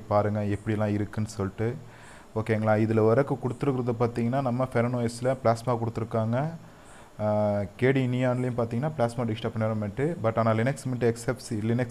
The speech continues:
Mint எக்ஸ் எஃப் சியில், Zorin Lite-ல, Linux Lite-லலாம் பார்த்தீங்கன்னா மூணுத்துலேயும் பார்த்தீங்கன்னா எக்ஸ் எஃப் சி டெஸ்க்டாப் என்விரான்மெண்ட் தான். பெரும்பாலும் பார்த்தீங்கன்னா, அ, லைட் வெயிட் டிஸ்ட்ரிபியூஷனாகவே, அ, எக்ஸ் எஃப் சி டெஸ்க்டாப் என்விரான்மெண்ட் தான் பெரும்பாலும் கொடுப்பாங்க.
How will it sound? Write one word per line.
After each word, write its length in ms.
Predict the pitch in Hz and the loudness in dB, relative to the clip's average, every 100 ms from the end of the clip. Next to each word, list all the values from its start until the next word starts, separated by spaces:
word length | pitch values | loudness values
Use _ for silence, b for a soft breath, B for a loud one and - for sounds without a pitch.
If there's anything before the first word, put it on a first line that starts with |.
| 135 | -4
Mint 100 | 120 | 0
எக்ஸ் 240 | 120 117 | 0 0
எஃப் 80 | 127 | -6
சியில், 240 | 117 123 123 | -2 0 2
Zorin 540 | 123 104 120 123 117 | 0 2 2 2 2
Lite-ல, 260 | 117 117 120 | 2 2 -2
Linux 340 | 127 117 123 - | 0 2 0 -2
Lite-லலாம் 520 | 107 117 117 117 117 113 | 0 2 2 0 0 0
பார்த்தீங்கன்னா 280 | 113 120 120 | -2 -2 0
மூணுத்துலேயும் 460 | 113 120 120 117 | 0 0 -2 -2
பார்த்தீங்கன்னா 280 | 110 120 160 - B B B B | -4 -4 -6 -6 B B B B
எக்ஸ் 200 | 107 - | -4 0
எஃப் 100 | 131 | -2
சி 140 | - | 0
டெஸ்க்டாப் 320 | 123 113 - 113 | -2 0 0 2
என்விரான்மெண்ட் 440 | 110 110 107 101 | 2 2 0 -2
தான். 160 | 113 123 | -2 0
பெரும்பாலும் 380 | 117 117 127 127 | 0 2 0 0
பார்த்தீங்கன்னா, 420 | 120 120 120 170 - B B B B B - | 0 0 -2 -2 -4 B B B B B -6
அ, 120 | 104 | -2
லைட் 260 | 104 123 151 | 4 4 4
வெயிட் 220 | 156 143 | 0 0
டிஸ்ட்ரிபியூஷனாகவே, 680 | 123 131 123 127 120 131 226 - - - B B B - | -4 -4 -6 -2 -2 0 -4 -8 -20 -20 B B B -8
அ, 400 | 101 95 98 92 90 85 69 - - - | -4 -2 -2 -4 -6 -10 -12 -14 -14 -4
எக்ஸ் 180 | 120 160 | 0 0
எஃப் 80 | |
சி 120 | 156 135 | 0 -2
டெஸ்க்டாப் 340 | 120 120 117 | -2 -2 0
என்விரான்மெண்ட் 380 | 117 113 110 107 | 2 2 0 -2
தான் 160 | 143 151 | -2 0
பெரும்பாலும் 340 | 113 110 113 | 0 2 0
கொடுப்பாங்க. 360 | 110 - 95 | -2 -2 -4